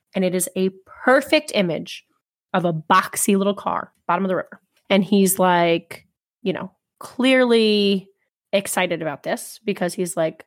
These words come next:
"I don't wanna get my hopes up, but, like, the shape of this looks like it could be a nineteen eighty-eight Pontiac Grand Am." He's like, "Obviously, we're not gonna know until we get down there, but, like, the shape of it," and I agree, "the shape of it,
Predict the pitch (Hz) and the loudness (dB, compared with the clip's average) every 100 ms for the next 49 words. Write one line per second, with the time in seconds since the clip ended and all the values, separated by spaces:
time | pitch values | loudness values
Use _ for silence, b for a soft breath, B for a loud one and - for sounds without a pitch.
0 | - 165 180 196 208 220 214 226 320 - | -6 -2 0 2 2 2 2 2 2 2
1 | 214 202 196 185 175 175 190 - - 190 | 0 2 0 2 -4 -4 -6 -6 -4 -2
2 | 311 403 320 349 330 311 - 320 262 277 | 0 0 2 2 2 0 0 0 2 0
3 | 277 214 240 233 220 214 214 202 190 185 | 0 0 0 2 0 0 0 0 0 0
4 | 185 185 185 160 139 - - 156 - _ | -2 -4 -8 -12 -12 -16 -18 -18 -20 _
5 | _ - 185 196 190 185 220 254 233 226 | _ -10 -4 -4 -2 -2 -2 -2 0 0
6 | 233 220 220 220 220 202 277 330 320 311 | 0 0 0 0 0 0 2 2 4 2
7 | 214 196 196 - 190 294 302 302 302 - | 2 0 -2 -4 -2 0 0 0 0 0
8 | 190 196 208 - 196 208 - 233 240 240 | -4 -2 -4 -6 -14 -16 -8 -6 -4 -4
9 | 233 | -4